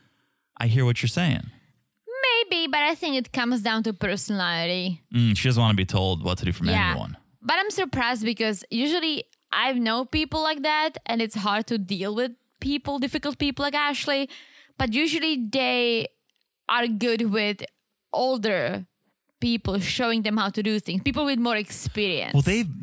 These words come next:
Speaker 1: both have one year experience.
Speaker 2: Yes, but Gabriela has ten plus years in hospitality.
Speaker 1: Yeah, but I don't know that she's folded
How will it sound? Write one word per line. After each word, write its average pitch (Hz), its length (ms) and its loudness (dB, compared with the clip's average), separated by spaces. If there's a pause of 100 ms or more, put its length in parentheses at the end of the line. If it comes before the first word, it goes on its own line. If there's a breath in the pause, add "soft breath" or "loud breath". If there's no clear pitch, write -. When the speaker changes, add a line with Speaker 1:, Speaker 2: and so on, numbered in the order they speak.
(220)
Speaker 1:
both 143 220 2
have 143 240 4
one 104 180 4
year 87 140 4
experience. - 800 -4 (140)
Speaker 2:
Yes, 208 320 0
but 226 140 0
Gabriela 233 440 0
has 220 320 0
ten 240 240 0
plus 220 400 -2
years 208 400 0 (720)
in 226 100 0
hospitality. 165 1080 -4 (100)
Speaker 1:
Yeah, 98 160 0
but - 140 -14 (640)
I 104 60 -2
don't 95 460 -4
know 101 260 0
that 95 120 0
she's 92 260 -2
folded 95 720 0